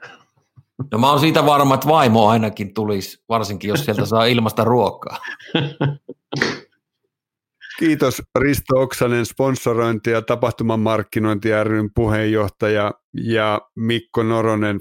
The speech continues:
Speaker 2: Faktor Novan tuotantojohtaja. Vivalla tapahtuman tässä jaksossa olemme seikkailleet erittäin mielenkiintoisen aiheen sponsoroinnin parissa.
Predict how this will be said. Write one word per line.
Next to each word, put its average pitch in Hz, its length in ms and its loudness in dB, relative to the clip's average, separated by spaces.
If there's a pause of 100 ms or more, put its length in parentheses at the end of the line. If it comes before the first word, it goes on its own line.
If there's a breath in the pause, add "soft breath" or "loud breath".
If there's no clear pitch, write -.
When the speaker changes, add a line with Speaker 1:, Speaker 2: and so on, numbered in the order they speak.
Speaker 2:
Faktor 110 380 -4
Novan 104 300 -2
tuotantojohtaja. 101 1300 -2 (1500 soft breath)
Vivalla 180 380 2
tapahtuman 151 720 -2
tässä 143 320 -2
jaksossa 113 680 -2 (100)
olemme 117 280 0
seikkailleet 113 720 -2
erittäin 127 440 -2
mielenkiintoisen 113 960 -2
aiheen 113 420 0
sponsoroinnin 104 1000 -2
parissa. 104 600 -4